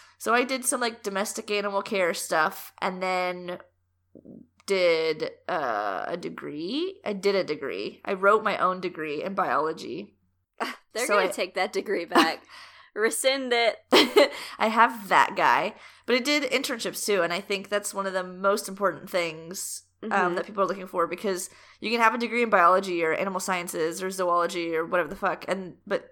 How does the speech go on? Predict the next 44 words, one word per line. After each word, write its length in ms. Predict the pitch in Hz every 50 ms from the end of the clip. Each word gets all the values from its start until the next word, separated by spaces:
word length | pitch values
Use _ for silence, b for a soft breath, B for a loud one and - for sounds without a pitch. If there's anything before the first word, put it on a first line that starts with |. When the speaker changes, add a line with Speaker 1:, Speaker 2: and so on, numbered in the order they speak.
| - -
Speaker 1:
that 140 | 190 202 180
doesn't 240 | 202 202 196 196 -
mean 180 | 180 190 180 175
you 100 | 175 170
can, 220 | - 208 185 175
like, 320 | 160 147 139 - - - _ _ _ _ _ -
take 220 | - - 196 -
care 160 | - 208 190 156
of 80 | -
a 40 | -
tiger. 480 | - - 240 240 185 - - 110 190 190
Those 180 | 175 190 196 185
are 100 | 175 160
two, 480 | 147 - - 196 180 180 180 190 190 b b b b b b b b b b _
um, 380 | - 208 190 190 190 190 - - -
kind 220 | - - 190 165 170
of 80 | 165
unrelated 560 | - - 180 165 160 156 160 156 147 139 139
things. 340 | - 196 147 123 117 190 -
So 280 | - - 185 170 170 - B B B B B B
the 60 | 247
internships 800 | 269 311 349 349 302 294 - 320 311 320 - - - - - - _ -
are 300 | - 220 226 226 226 208
a 40 | 202 214
really 140 | 220 226 226
great 200 | 233 226 - -
opportunity 380 | - - 226 - - 214 214
to 80 | 208 214
get, 80 | 202 -
like, 120 | - 139 -
hands-on 460 | - 196 185 180 226 311 330 330 320
work. 260 | 320 320 311 311 - 277
You're 80 | 214
working, 260 | 196 185 190 196 185
like, 200 | 185 165 147 160
Speaker 2:
Mm-hmm. 240 | 220 214 202 180 180
Speaker 1:
most 180 | 226 233 - 254
of 60 | 226
the 60 | 254
time 140 | 214 214 208
forty 260 | - - 202 196 190 175
hours 180 | 160 160 190
a 60 | 202
week, 340 | 214 269 269 269 262 - -